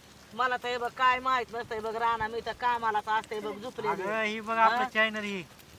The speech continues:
Speaker 2: चॅनल
Speaker 1: आता
Speaker 2: आपण
Speaker 1: मला कोण सांगतंय रानातल्या कामाच्या माणसाला काय, आता ह्यालाच माहिती नाही म्हणल्यावर.
Speaker 2: चॅनल ही काय आपण चालू केलेलं बघ, ही कुठं पोहोचलंय चॅनल आता हे.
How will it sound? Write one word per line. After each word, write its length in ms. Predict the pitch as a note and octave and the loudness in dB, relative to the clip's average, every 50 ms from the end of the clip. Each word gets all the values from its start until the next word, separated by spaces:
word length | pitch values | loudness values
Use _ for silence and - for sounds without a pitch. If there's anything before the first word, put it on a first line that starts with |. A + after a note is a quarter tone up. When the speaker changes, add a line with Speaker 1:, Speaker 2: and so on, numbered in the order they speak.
| - - - | -20 -14 -6
Speaker 2:
चॅनल 200 | E3+ F#3 G3+ G3+ | -4 -4 -2 0
Speaker 1:
आता 100 | G3 G3 G3+ | 2 2 2
Speaker 2:
आपण 160 | G3 A3 A3 | 2 2 0
Speaker 1:
मला 220 | B3+ C4 B3+ B3 | 0 0 2 0
कोण 280 | A#3 - C4 C4+ C4+ C4 | 0 0 -2 -4 -4 -4
सांगतंय 460 | - - C4 C4+ C4 - C4 B3+ B3+ | -2 0 0 0 0 0 -2 -2 0
रानातल्या 440 | B3+ C4 C4 B3+ B3 A#3 - A#3+ A#3 | 0 0 0 -2 -4 -4 -4 -4 -6
कामाच्या 500 | A#3 - B3+ B3+ A#3+ A#3+ A#3 A3+ A#3+ A3+ | -2 -2 -2 -2 -2 -2 -4 -4 -4 -4
माणसाला 560 | A#3 A#3+ A#3+ A3+ - - A3+ A3 A3+ A3+ A3 | -4 -4 -6 -6 -4 -4 -4 -2 -2 -2 -2
काय, 320 | G#3+ - A3+ G#3+ G#3+ G#3+ G#3+ | -2 -4 -2 -2 -2 0 -2
आता 200 | G#3+ G#3 - G#3+ | -2 -4 -4 -6
ह्यालाच 460 | G3+ F3+ C4 C#4 C4 B3+ B3 B3 A#3+ | -6 -4 -4 -2 0 -2 -2 -2 -4
माहिती 340 | B3 B3 B3 B3 G#3+ A#3+ A#3 | -6 -4 -4 -4 -4 -4 -2
नाही 200 | A#3 A#3 A3+ A3 | -2 -2 -2 -2
म्हणल्यावर. 600 | A3 A3 A3 G#3+ G3+ G3 G#3 A#3 C4+ C#4+ C#4 G#3+ | -4 -6 -6 -6 -6 -6 -4 -4 -2 -2 -2 0
Speaker 2:
चॅनल 280 | F3+ G3 G#3 G#3+ A3 G#3+ | 0 0 0 0 -2 -2
ही 100 | G#3+ G#3+ | -2 0
काय 140 | G3+ A3 | 2 6
आपण 260 | G#3+ G#3+ G#3+ G#3+ A3 F#3+ | 6 6 4 2 -8 -6
चालू 320 | - A3 A3 A3 G#3+ G3+ | 0 0 0 0 0 -4
केलेलं 320 | - G#3+ G#3 G#3 G#3 G#3 | -6 -6 -4 -4 -4 -4
बघ, 120 | G#3+ A3+ G3+ | -6 -6 -8
ही 120 | G3+ G3 | -10 -14
कुठं 240 | F#3+ - G3+ G3 G3 | -14 -12 -10 -8 -8
पोहोचलंय 440 | E3 - G3+ F#3+ F3 F#3 F3+ E3+ D#3+ | -8 -6 -8 -8 -8 -8 -8 -8 -8
चॅनल 340 | - E3+ D#3+ D#3 D3 C#3+ C#3 | -6 -6 -6 -6 -6 -8 -10
आता 160 | C3 B2 C3 | -10 -10 -12
हे. 80 | A#2+ | -14